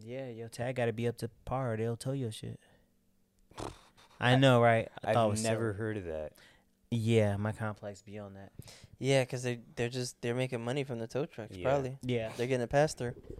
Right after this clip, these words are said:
Speaker 1: So I went to go take care of that, and this is, uh, it's an older black lady, and she's, like, explaining all this stuff to me, and I'm like, "Huh?" And I did it once. I'm like,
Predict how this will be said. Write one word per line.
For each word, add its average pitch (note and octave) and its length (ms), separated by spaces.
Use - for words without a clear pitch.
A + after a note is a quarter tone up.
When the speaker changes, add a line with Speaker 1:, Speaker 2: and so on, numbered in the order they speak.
Speaker 1:
So - 120
I C#3+ 40
went C#3+ 160
to C#3+ 40
go C#3+ 80
take C#3 240
care C3 180
of C3 40
that, C#3+ 200
and B2+ 100
this A#2 160
is, A2+ 180
uh, A2+ 240
it's C#3 160
an - 60
older A#2 200
black A2 360
lady, A2+ 400
and G#2 80
she's, A#2+ 220
like, A2 220
explaining B2 440
all A#2+ 100
this A2+ 100
stuff A#2 220
to - 100
me, A#2 60
and A#2 60
I'm A#2 80
like, G#2+ 100
"Huh?" C3 240
And F#2+ 100
I G2 40
did G2+ 160
it G2+ 60
once. G2+ 340
I'm G#2+ 140
like, G2 260